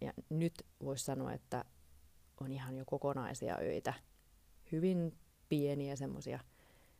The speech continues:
katkoksia sinne kyllä vielä tulee. Ja ehkä ne sitten alkaa olla jo siinä niinku aamutunneilla, että ne ei ole ehkä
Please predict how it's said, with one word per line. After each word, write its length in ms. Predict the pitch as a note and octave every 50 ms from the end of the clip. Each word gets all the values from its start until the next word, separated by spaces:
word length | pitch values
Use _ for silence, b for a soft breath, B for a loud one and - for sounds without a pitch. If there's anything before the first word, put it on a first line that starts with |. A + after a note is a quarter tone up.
| b b b b - - - - - - - - -
katkoksia 520 | - C3 - - D#3 - - - - B2+
sinne 280 | A#2+ B2 B2+ B2+ B2+ B2 - - - - - - - - - -
kyllä 280 | C#3+ C3+ B2+ B2 -
vielä 260 | - B2+ A#2+ - B2 B2
tulee. 340 | - C3 A#2+ - - - - B2 - - -
Ja 60 | - B2+
ehkä 220 | B2 - - C#3+
ne 80 | C#3 B2+
sitten 280 | - B2+ - - C3+
alkaa 260 | C3 C3+ - - A#2+
olla 140 | C3 C3+ C3+
jo 100 | B2+ -
siinä 220 | B2+ B2+ A#2+ - -
niinku 200 | - - - -
aamutunneilla, 720 | - C3 B2 A#2+ B2+ - - - F2 - - - - - - -
että 200 | B2+ - - B2
ne 120 | A#2+ A#2+
ei 80 | - C3
ole 80 | B2+ -
ehkä 280 | B2 B2 B2+ - C#3+